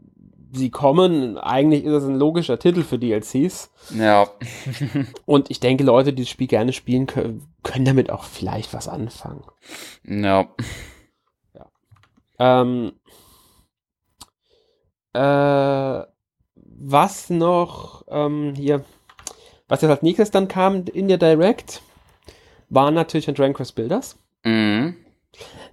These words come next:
Speaker 1: Das war ja schon vorher bekannt. Ich weiß gar nicht, wann sie es angekündigt haben für die Switch, aber das ist relativ lange her.
Speaker 2: Ich
Speaker 1: Es
Speaker 2: meine
Speaker 1: wurde relativ
Speaker 2: auch.
Speaker 1: früh für die Switch angekündigt, dass es kommt.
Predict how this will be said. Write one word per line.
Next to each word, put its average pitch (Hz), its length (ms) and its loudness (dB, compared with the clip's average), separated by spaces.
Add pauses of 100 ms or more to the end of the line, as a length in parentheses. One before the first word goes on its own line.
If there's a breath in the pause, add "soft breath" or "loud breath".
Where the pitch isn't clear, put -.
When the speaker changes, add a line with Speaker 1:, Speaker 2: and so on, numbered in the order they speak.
(180)
Speaker 1:
Das 151 240 -2
war 170 100 6
ja 160 80 6
schon 160 220 -2
vorher 185 340 0
bekannt. 196 340 -6
Ich 151 60 -6
weiß 185 160 0
gar 151 80 2
nicht, 127 140 -2
wann 170 180 4
sie 202 80 2
es - 140 -2
angekündigt 123 500 0
haben 127 100 -2
für 131 80 -6
die 127 60 -4
Switch, 165 300 0
aber 139 160 -2
das 147 160 0
ist - 80 -4
relativ 175 440 2
lange 147 220 2
her. 123 460 -2 (320 loud breath)
Speaker 2:
Ich - 60 -18
Speaker 1:
Es - 100 -12
Speaker 2:
meine 104 180 0
Speaker 1:
wurde - 80 4
relativ 110 580 2
Speaker 2:
auch. 98 220 -12
Speaker 1:
früh 180 300 4
für 180 160 -2
die 170 80 -2
Switch 156 300 -4
angekündigt, 147 840 -2
dass 131 80 -6
es 131 160 -4
kommt. 190 380 -2